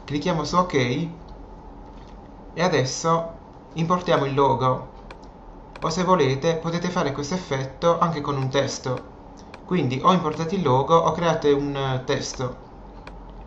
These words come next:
Nel mio caso importo il logo nel progetto che come vedete è in P N G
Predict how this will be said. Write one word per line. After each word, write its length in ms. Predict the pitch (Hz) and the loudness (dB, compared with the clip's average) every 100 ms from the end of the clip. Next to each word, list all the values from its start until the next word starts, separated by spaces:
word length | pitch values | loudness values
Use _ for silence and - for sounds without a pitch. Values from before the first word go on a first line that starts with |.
| - - - - - - - - - - - - | -16 -16 -16 -16 -16 -14 -14 -14 -16 -16 -16 -6
Nel 160 | 147 | 0
mio 140 | 156 180 | 0 2
caso 520 | 151 123 127 165 165 | 2 2 2 2 0
importo 360 | 143 143 180 - | 0 0 0 0
il 100 | 156 | 0
logo 320 | 151 143 123 | 6 6 6
nel 140 | 127 131 | 0 -2
progetto 840 | 165 156 117 117 - 160 165 - - - - - - | 0 0 0 -4 -4 -2 -2 -4 -14 -16 -16 -16 -14
che 140 | - 156 | -6 0
come 220 | 151 147 | 2 2
vedete 360 | 151 165 160 135 | 2 2 2 2
è 40 | |
in 100 | 131 | 2
P 60 | 135 | 2
N 260 | 151 143 | 4 4
G 320 | 135 123 123 | 2 0 0